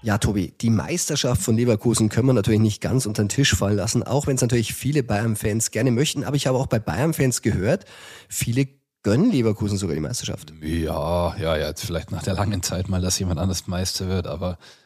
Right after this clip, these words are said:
Speaker 2: ich glaub schon, dass es ein bisschen wehtut. Also klar, so viele Meisterschaften nacheinander, so richtig Freude von den Bayern-Fan habe ich jetzt nicht vernommen. Also die Bayern-Fans, die ich kenne und die mir geschrieben haben, die waren schon auch eher geknickt, obwohl es vorhersehbar war.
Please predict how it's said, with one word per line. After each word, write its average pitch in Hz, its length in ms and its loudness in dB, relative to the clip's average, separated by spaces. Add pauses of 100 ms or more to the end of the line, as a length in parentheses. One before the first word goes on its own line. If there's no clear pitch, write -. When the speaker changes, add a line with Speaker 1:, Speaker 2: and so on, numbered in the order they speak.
(120)
Speaker 2:
ich - 160 -20
glaub 78 360 0
schon, 85 360 -4
dass 87 140 -2
es 95 120 -4
ein 110 40 -4
bisschen 127 300 2
wehtut. 101 320 2
Also 87 200 0
klar, 101 260 0
so - 140 -2
viele 107 260 0
Meisterschaften 98 600 0
nacheinander, 95 580 2 (360)
so 95 280 -2
richtig 101 440 0
Freude 113 440 4
von 107 160 0
den 98 120 2
Bayern-Fan 98 480 2
habe 95 120 2
ich 95 40 2
jetzt - 140 -4
nicht 104 120 0
vernommen. 85 320 -4
Also 90 180 -2
die 95 160 2 (120)
Bayern-Fans, 104 440 4
die - 100 2
ich 98 120 0
kenne 117 240 4
und 98 100 2
die 104 60 8
mir 101 140 6
geschrieben 101 340 6
haben, 95 120 4
die 90 140 4
waren 90 160 2
schon 92 160 0
auch 80 200 -2
eher 82 220 -2
geknickt, 95 580 -2
obwohl 85 240 0
es 85 100 0
vorhersehbar 85 840 -2
war. - 160 -10